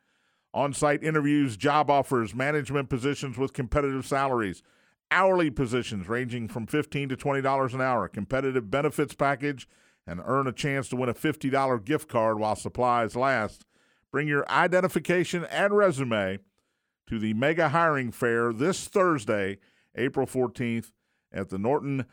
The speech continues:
Healthcare Sports and Learning Center, thirty twenty-nine West Muhammad Ali Boulevard, from three to six P M,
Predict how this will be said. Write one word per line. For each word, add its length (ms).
Healthcare 480
Sports 400
and 120
Learning 260
Center, 280
thirty 300
twenty-nine 540
West 260
Muhammad 360
Ali 260
Boulevard, 560
from 160
three 240
to 100
six 280
P 220
M, 280